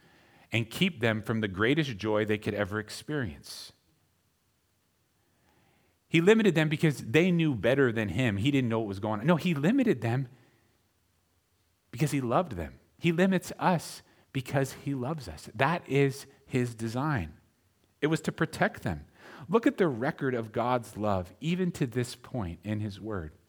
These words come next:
in Genesis one and Genesis two. He just rained down blessing after blessing after blessing.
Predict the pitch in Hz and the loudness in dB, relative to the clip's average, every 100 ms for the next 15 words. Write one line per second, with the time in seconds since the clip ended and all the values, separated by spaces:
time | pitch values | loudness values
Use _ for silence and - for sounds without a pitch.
0 | _ _ - 107 117 113 - 101 104 113 | _ _ -8 -4 -2 -2 -6 -12 -8 -6
1 | 110 92 104 104 101 - - 104 202 175 | -6 -6 -6 -6 -10 -12 -10 -6 -4 -4
2 | 110 101 135 165 160 139 143 131 98 - | -4 -4 0 0 0 0 -2 -2 -4 -8
3 | - - 110 123 156 - 175 160 - 135 | -18 -20 -8 0 2 2 0 0 0 -2
4 | - 107 95 127 139 151 139 127 123 120 | -2 -6 0 0 0 -2 -2 -4 -4 -6
5 | 107 123 - 92 | -2 -4 -4 -10